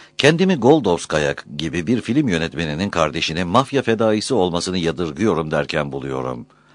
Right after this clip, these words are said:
Nade gibi annesi Rusya'nın Sovyetler Birliği kahramanı madalyalı yirmi üç kadınından birisi. Dipnot, annesi Galina Alexeyevna.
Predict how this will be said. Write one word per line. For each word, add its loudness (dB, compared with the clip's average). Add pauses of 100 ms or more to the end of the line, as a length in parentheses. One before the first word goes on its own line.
(420)
Nade 4
gibi 2
annesi 0
Rusya'nın 0
Sovyetler 2
Birliği 0
kahramanı 2
madalyalı 0
yirmi -2
üç -2
kadınından 0
birisi. -6 (840)
Dipnot, -2
annesi 0
Galina 2
Alexeyevna. -2